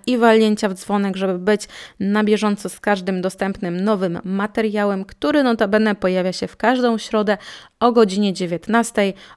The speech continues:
o dwudziestej pierwszej na pozostałych platformach streamingowych, oczywiście o dziewiętnastej na YouTubie. Trzymajcie się ciepło i do usłyszenia w przyszłym tygodniu.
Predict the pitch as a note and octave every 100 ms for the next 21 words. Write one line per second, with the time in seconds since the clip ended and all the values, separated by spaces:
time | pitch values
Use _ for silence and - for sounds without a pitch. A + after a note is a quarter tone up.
0 | - A3+ G#3 G#3+ F#3+ F#3 F#3+ F#3+ G3 F#3+
1 | - G3 F#3+ A3+ A#3+ A3 G3 - G3+ G3
2 | F#3+ G3+ G3 G3 G3 F#3+ F#3 F3+ F3 -
3 | - G3+ F#3 F3 G#3+ G#3+ G#3+ G3+ - F3+
4 | F3+ - - A3+ A3 G3+ F#3+ F3 - F3+
5 | F3 E3 E3 E3 E3+ E3 D#3+ - - -
6 | - A3 A3+ A#3+ A#3+ A3 G3+ - A3 A3
7 | G#3 G3+ G3 F#3+ _ _ _ - C#4 D#4
8 | A#3+ A#3 A#3 G3+ F3+ F3+ F3+ - - -
9 | F#3+ A#3 G3+ F3 E3+ E3+ E3+